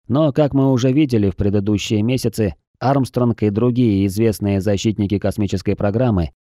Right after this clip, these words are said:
всё больше и больше критиковали политику администрации Барака Обамы в области космоса. В вечер перед встречей с президентом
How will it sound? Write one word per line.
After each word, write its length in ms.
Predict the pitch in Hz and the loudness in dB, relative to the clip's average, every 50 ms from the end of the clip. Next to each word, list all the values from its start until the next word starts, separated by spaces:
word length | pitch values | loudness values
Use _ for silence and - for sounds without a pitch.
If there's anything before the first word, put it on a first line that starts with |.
| _ _ | _ _
всё 220 | - - 151 156 | -2 0 2 2
больше 440 | 147 147 160 156 - - 143 143 147 | 2 2 2 0 0 0 0 0 0
и 20 | |
больше 360 | 143 139 143 139 117 - - 92 | 2 2 2 0 2 0 -2 -4
критиковали 640 | - 95 92 92 104 - 104 107 117 123 117 113 | -4 -4 -4 -4 -4 -2 -2 0 0 2 0 0
политику 640 | 107 - 98 101 113 117 - - 113 - 107 107 101 - _ | 0 0 -2 -2 -2 -2 -2 -4 -2 0 0 0 0 -2 _
администрации 800 | - 113 101 107 107 107 104 95 - 101 101 98 - - 110 104 | -4 -4 -2 0 0 0 0 -2 -2 -2 -2 -2 -2 -2 -2 0
Барака 480 | 101 95 104 101 98 95 90 - 98 101 | 0 0 0 0 0 -2 -2 -2 -2 -2
Обамы 460 | 101 101 107 98 87 80 76 69 - - _ | -2 0 -2 -2 -2 -2 -4 -8 -10 -12 _
в 80 | - 104 | -4 -2
области 360 | 101 87 87 82 - - 104 | -2 0 -2 -4 -4 -4 -4
космоса. 520 | - 131 107 - - 78 - - 69 - - _ _ _ _ _ _ _ _ _ _ - | -2 -2 -4 -4 -6 -10 -10 -10 -14 -16 -18 _ _ _ _ _ _ _ _ _ _ -2
В 80 | - | 0
вечер 380 | 90 107 156 175 160 - 147 131 | 2 2 2 2 2 2 0 0
перед 260 | - 139 131 131 117 | 0 0 0 0 0
встречей 380 | - - 147 151 147 - 139 127 | -2 0 0 0 2 2 0 -2
с 60 | 113 | 0
президентом 720 | - 123 113 117 123 113 127 135 131 120 - 117 107 95 | 0 0 0 2 0 0 0 0 0 0 0 0 -2 -2